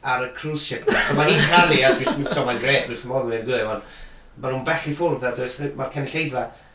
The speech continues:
ti'm rili isie gran-, ti isie jyst mynd ar y cwch a dechrau chwarae slot machines a pethau, ti'm isie gwrando.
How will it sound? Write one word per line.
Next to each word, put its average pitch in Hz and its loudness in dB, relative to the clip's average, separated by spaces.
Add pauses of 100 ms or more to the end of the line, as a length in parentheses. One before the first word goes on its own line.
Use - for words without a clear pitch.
(200)
ti'm 151 -2
rili 151 0
isie 139 0
gran-, 139 -2
ti 151 -6
isie 135 -4
jyst - -8
mynd 143 -2
ar 127 -4
y - -12
cwch 139 -6
a 123 -4 (100)
dechrau 123 -6
chwarae 123 -6
slot 143 -8
machines 131 -8
a - -16
pethau, 131 -10
ti'm 143 -6
isie 143 -6
gwrando. 151 -6